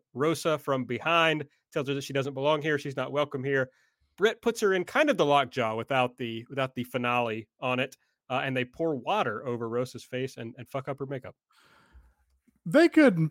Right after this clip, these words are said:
Speaker 2: they could afford to more clearly enunciate that the way that Thunder Rosa is an outsider is that she's from a different promotion and not from this promotion and in this locker
Speaker 1: Yeah.
Speaker 2: room.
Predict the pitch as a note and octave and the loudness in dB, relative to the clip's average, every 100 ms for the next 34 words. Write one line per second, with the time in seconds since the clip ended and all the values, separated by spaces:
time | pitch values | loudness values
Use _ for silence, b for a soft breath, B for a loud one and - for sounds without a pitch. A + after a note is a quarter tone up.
0 | _ - D4 C#4+ C4 F3 E3 - E3 D#3 | _ 4 6 8 6 6 2 2 6 6
1 | D#3 C#3+ D#3+ D3+ D3 D3+ - E3 D#3 D3+ | 6 4 2 4 4 4 2 0 2 2
2 | D3 D3 D3+ - C#3+ D3 D#3 - C3+ C3+ | 2 0 -2 -2 2 2 2 0 2 2
3 | - _ _ _ C#3 B2+ D3 D3+ C#3+ C#3+ | -4 _ _ _ -8 -4 0 0 0 -2
4 | - D#3+ D3 C#3 C#3+ D3+ D3 C3+ C#3 B2+ | -2 0 0 0 0 0 0 0 0 0
5 | C#3+ - D3+ D3+ D3 B2+ C#3 - D3 - | 0 0 2 2 2 2 0 0 -2 4
6 | D3+ D3+ C3 C#3+ D3 C3 C#3+ C3 C#3+ - | 6 6 4 2 2 0 0 2 0 -2
7 | D3 B2 C3 C3+ - C#3 C3+ C3+ - C3+ | -2 0 0 0 0 0 0 -4 -4 -2
8 | C3+ C3+ D3 C3+ C3 C3 A#2 C3 G#2+ G2 | 0 0 -2 -2 -2 -2 2 2 2 -2
9 | C#3+ | -4